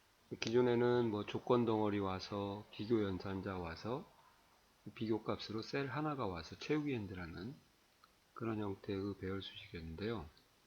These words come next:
어, 요거를 한번, 예, 보시고,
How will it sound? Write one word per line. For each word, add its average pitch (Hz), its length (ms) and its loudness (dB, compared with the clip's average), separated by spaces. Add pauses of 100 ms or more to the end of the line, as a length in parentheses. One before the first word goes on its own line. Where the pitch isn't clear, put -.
(680)
어, 95 360 -4
요거를 131 960 4
한번, 131 500 0 (800)
예, 107 100 -16 (200)
보시고, 135 640 -2